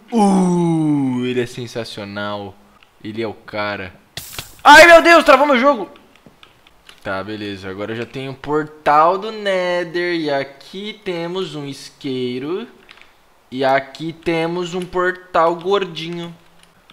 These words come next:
Inteligência artificial, né? Essa inteligen-, in-, inteligência limitada que Elon Musk diria. Ô, deixa eu pegar esse ouro ali, né, mano? Afinal de contas, sou pobre. Ah!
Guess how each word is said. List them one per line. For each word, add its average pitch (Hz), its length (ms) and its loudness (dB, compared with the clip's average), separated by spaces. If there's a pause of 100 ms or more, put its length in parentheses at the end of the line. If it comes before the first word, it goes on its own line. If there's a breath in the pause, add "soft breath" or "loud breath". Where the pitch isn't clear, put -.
(100)
Inteligência 135 540 -6
artificial, 151 480 -4
né? 127 180 -10 (1600)
Essa 107 180 -16
inteligen-, 131 560 -12
in-, 123 280 -14 (280)
inteligência 117 600 -12
limitada 120 440 -8
que - 140 -14
Elon 120 160 -4
Musk 113 280 -6
diria. 113 440 -6
Ô, 208 140 2
deixa 190 160 -2
eu - 20 -8
pegar 190 200 -2
esse - 180 -6
ouro 208 120 2
ali, 202 200 -2
né, 220 120 -2
mano? 175 320 -4 (280)
Afinal 135 320 -4
de 127 80 -16
contas, 196 580 -12 (680)
sou 135 240 -10
pobre. 123 440 -8 (380 loud breath)
Ah! 214 520 4